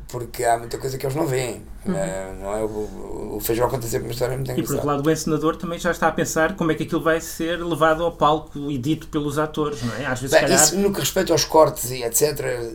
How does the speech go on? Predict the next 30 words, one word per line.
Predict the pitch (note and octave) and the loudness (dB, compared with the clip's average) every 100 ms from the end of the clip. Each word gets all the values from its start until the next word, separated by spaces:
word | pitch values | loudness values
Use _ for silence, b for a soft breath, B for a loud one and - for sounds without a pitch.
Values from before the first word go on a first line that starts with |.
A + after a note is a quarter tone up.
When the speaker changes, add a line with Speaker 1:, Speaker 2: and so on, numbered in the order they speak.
| A2+ | 0
Speaker 1:
sim. | - A#2 - | 2 2 -2
Speaker 3:
Sim. | - A2+ G2 | -8 -8 -6
Speaker 1:
Tira-se | - A#2+ A#2 - - - - - | -6 -2 0 -2 -4 -10 -2 4
parte | G#2+ - | 4 2
do | A2+ | -10
texto | - A#2+ F#2 - | 0 2 2 -2
segundo | - A#2 G#2+ | -6 -4 -4
critério | G#2 G#2 G2+ | -2 0 0
X, | G2 - C3+ | 0 -2 -2
porque | - - | -2 -4
normalmente | A2 G#2+ A2 - | 0 0 -2 -4
os | |
textos | A2+ G#2+ | -2 -2
são | A2 | -4
muito | G2+ G#2 | -4 -4
grandes, | F#2 G#2 G#2+ | -4 -4 -6
não | G2 | -8
é? | A2 B B B B B | -8 B B B B B
Eh, | B2+ C3 B2+ B2 B2+ | 2 4 2 -2 -4
mas | C3 | -4
não | C3+ E3 | 0 2
é | D#3+ | 2
isso, | C#3+ - A2+ | 0 -2 -2
é, | G2 G2+ G2+ G#2 | -4 -6 -8 -4
há, | G2+ G2+ - G#2 | -2 -2 -2 -2
há | A2 | 0
coisas | A#2+ A2+ A2 | 0 0 0
que | - | -2
são | A2+ G#2+ G#2+ A2 | -4 -6 -8 -10
obrigatórias. | A2 A#2+ A2+ A2+ G#2+ | -10 -10 -6 -6 -6